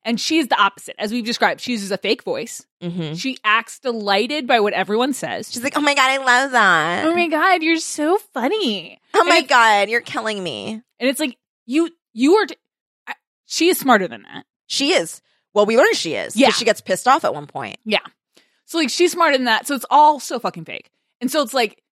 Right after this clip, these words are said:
Speaker 1: we have earnest puppy boy,
Speaker 2: Mm-hmm.
Speaker 1: and we have, like, <laughs> old shrew.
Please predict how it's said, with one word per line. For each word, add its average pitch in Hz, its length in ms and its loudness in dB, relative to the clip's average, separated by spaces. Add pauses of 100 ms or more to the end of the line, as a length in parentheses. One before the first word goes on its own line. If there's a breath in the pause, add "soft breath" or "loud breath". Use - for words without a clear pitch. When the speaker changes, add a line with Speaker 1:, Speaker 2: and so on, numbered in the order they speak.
(100)
Speaker 1:
we 247 60 -4
have 247 120 -4
earnest 320 300 -4
puppy 262 220 -2
boy, 156 420 -6
Speaker 2:
Mm-hmm. 180 460 -6 (180)
Speaker 1:
and 226 120 0
we 233 100 2
have, 214 220 2
like, 180 420 -2 (120)
<laughs> - 100 -20
old 226 280 -2
shrew. 165 520 -6